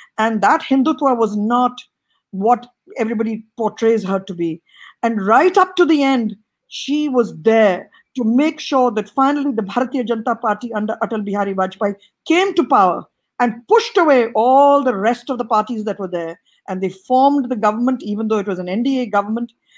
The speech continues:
and virtually put him on that throne. Uh, for, for her, that was like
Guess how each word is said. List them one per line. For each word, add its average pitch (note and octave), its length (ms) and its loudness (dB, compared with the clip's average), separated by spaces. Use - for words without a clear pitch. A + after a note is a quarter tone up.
and A#3 320 2
virtually C4+ 640 2
put F#4 160 4
him D#4+ 220 0
on A#3+ 220 2
that A3 300 0
throne. A#3 420 -4
Uh, E3+ 360 -4
for, A3 380 0
for G#3 140 4
her, C#4+ 400 4
that A#3 160 -4
was G#3+ 160 -2
like G3 260 -2